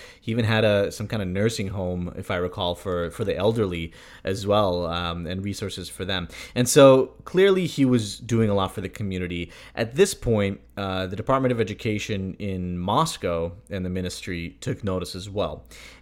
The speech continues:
And, uh, they wanted to learn about my dad's experimental system. And they said, "You know what? Why don't you get a dissertation? Why don't you start working with our researchers, get sponsored by another P H D, and start, uh, working on your own?"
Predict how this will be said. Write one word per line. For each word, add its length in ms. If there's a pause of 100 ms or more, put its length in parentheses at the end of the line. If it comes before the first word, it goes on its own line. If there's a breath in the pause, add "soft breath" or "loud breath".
And, 520 (140)
uh, 160
they 220
wanted 340
to 140
learn 340
about 240
my 160
dad's 380
experimental 580
system. 380
And 60
they 40
said, 220
"You 80
know 60
what? 120
Why 120
don't 100
you 60
get 100
a 40
dissertation? 640 (400 loud breath)
Why 140
don't 80
you 80
start 240
working 240
with 120
our 120
researchers, 600
get 160
sponsored 460
by 80
another 220
P 180
H 180
D, 300 (340 loud breath)
and 140
start, 480 (100)
uh, 140
working 300
on 100
your 160
own?" 220